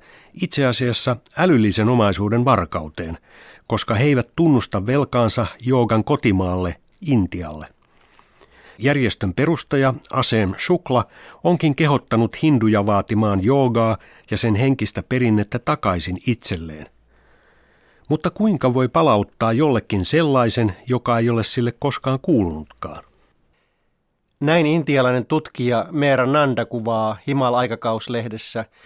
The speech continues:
Speaker 2: joogan omistuksesta käytyä keskustelua. Nanda on tieteen filosofi ja historioitsija, joka työskentelee Jawaharlal Nehru-yliopistossa Delhissä. Viime vuosina hän on erikoistunut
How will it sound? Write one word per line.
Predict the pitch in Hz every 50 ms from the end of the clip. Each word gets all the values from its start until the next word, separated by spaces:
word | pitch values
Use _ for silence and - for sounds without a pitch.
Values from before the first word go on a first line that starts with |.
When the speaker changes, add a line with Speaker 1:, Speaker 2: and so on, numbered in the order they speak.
| - - - _
Speaker 2:
joogan | 139 143 160 151 135 - 127 127
omistuksesta | 131 139 135 131 120 - - 110 - - 113 - - 120
käytyä | - - 123 120 117 - 131 123 120
keskustelua. | - 135 127 123 - - - - - - 120 107 104 - - - - _ _ _ _ _ _ _ _ _ - - - - - _ -
Nanda | 139 156 175 180 165 135 143 131
on | 123 123 120 - _
tieteen | - 151 151 143 - 135 127 120
filosofi | - - 143 135 131 123 - 127 113 - 123 120 107 - _ -
ja | 131
historioitsija, | 131 139 147 127 - - - 123 117 117 113 110 107 104 - - - 120 107 107 104 - _ _ - - _ _ -
joka | 160 151 156 151
työskentelee | 147 - 160 151 135 - - 135 120 104 127 123 120 120 120 113 113 113 - - -
Jawaharlal | 156 123 131 123 120 127 120 120 117 120 117
Nehru-yliopistossa | 127 139 135 131 135 127 120 120 117 117 113 110 - - 117 - - 123 113 - - - 117 - - 135 123
Delhissä. | 135 123 113 104 104 110 - - - 123 - - _ _ _ _ _ - - - - - _ -
Viime | 180 165 151 139
vuosina | 120 143 151 139 135 - 143 131 131
hän | 131 135 127
on | 127 131 135
erikoistunut | 135 135 135 127 - 127 123 117 113 - - 117 113 110 104 - -